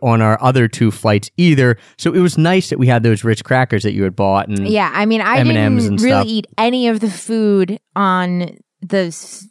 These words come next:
Speaker 2: fifteen hour fl-, or the nine hour flight because it was just horrible. I mean, I had some fresh fruit that they'd given us.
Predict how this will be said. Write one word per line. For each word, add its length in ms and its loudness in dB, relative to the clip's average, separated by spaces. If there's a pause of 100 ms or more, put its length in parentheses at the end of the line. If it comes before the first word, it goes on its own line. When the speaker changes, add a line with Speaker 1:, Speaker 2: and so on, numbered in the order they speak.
(100)
Speaker 2:
fifteen 680 -2
hour 420 2
fl-, 220 -6
or 180 0
the 120 -6
nine 240 0
hour 240 2
flight 360 -4 (480)
because 680 -2
it 120 -8
was 220 -6
just 200 -8
horrible. 420 0
I 100 -2
mean, 160 -8
I 40 -6
had 180 -8
some 140 -14
fresh 320 -12
fruit 280 -14
that 120 -18
they'd 180 -10
given 220 -8
us. 200 -12